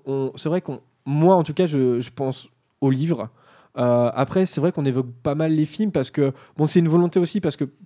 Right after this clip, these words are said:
pour moi, les films sont, bon, la matière première reste les livres, mais les films font vraiment partie de l'univers Harry Potter. C'est-à-dire, je considère pas que c'est un truc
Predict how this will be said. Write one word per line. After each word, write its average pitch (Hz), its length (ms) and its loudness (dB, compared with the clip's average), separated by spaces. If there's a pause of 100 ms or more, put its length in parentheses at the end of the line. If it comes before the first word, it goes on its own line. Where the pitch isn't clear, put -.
(120)
pour 156 140 2
moi, 190 140 4
les 165 100 4
films 185 200 -4
sont, 139 580 -2 (260)
bon, 120 200 -4 (340)
la 127 140 4
matière 160 240 0
première 160 260 -2
reste 160 220 -2
les 160 80 2
livres, 185 180 0
mais 147 80 2
les 143 80 2
films 202 240 -2
font 170 160 -2
vraiment 151 260 0
partie 156 240 -6
de 151 60 -6
l'univers 139 280 -2
Harry 131 120 0
Potter. 131 240 -8
C'est-à-dire, - 200 -8
je - 60 -14
considère 147 380 -4
pas 170 200 -2
que - 80 -20
c'est - 100 -6
un 127 80 -4
truc - 180 -8